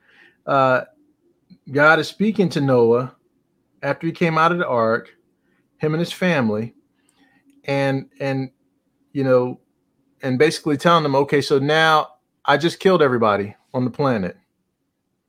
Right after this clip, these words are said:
I just killed everybody. You're the only ones left. You, the eight of you,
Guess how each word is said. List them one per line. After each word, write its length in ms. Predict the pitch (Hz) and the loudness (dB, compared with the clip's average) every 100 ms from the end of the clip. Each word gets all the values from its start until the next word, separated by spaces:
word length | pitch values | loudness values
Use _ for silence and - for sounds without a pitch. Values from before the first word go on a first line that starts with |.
| _ _ _ | _ _ _
I 80 | - | -8
just 160 | 117 113 | -8 -4
killed 180 | 160 156 | 0 2
everybody. 520 | 147 147 143 147 143 | 4 6 6 2 -6
You're 280 | 143 127 139 | -4 0 2
the 80 | 139 | 2
only 180 | 147 151 | 2 0
ones 240 | 147 131 | -2 -2
left. 340 | 127 110 101 117 | 0 0 -2 -4
You, 480 | 131 147 151 170 - _ _ _ _ _ _ _ | -2 0 -2 -6 -12 _ _ _ _ _ _ _
the 220 | 120 123 | -4 0
eight 160 | 160 143 | 0 0
of 100 | 110 | -2
you, 300 | 104 92 | -4 -10